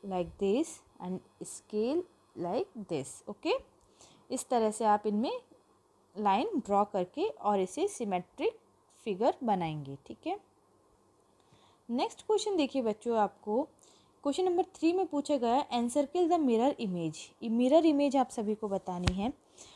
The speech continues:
तो बच्चों, हमारा सी, अगर ये हमारा जैसा हम देखते हैं वैसा इमेज है, अगर इसे हम मिरर में देखेंगे तो मिरर इमेज इसका क्या होगा?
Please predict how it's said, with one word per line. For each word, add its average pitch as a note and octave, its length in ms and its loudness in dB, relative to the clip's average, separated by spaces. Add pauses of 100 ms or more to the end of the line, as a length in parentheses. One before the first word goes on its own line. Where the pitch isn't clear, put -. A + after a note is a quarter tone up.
(120)
तो D4+ 80 -2
बच्चों, D#4 300 2
हमारा B3+ 380 4
सी, D4 560 4 (140)
अगर B3+ 380 2 (720)
ये B3+ 260 0
हमारा B3 520 4 (1800)
जैसा A3+ 440 2
हम C#4+ 360 2
देखते G3+ 380 0
हैं C#4 160 2
वैसा A#3+ 500 2
इमेज F#3+ 400 0
है, E3 140 -6 (540)
अगर C4+ 260 6
इसे D#4 180 2
हम D#4+ 120 2
मिरर B3+ 380 6
में D#4 140 2
देखेंगे C4+ 340 -2
तो D4 120 -6
मिरर B3 320 2
इमेज C4+ 260 2
इसका C#4 240 -2
क्या C4 220 0
होगा? C#4 340 2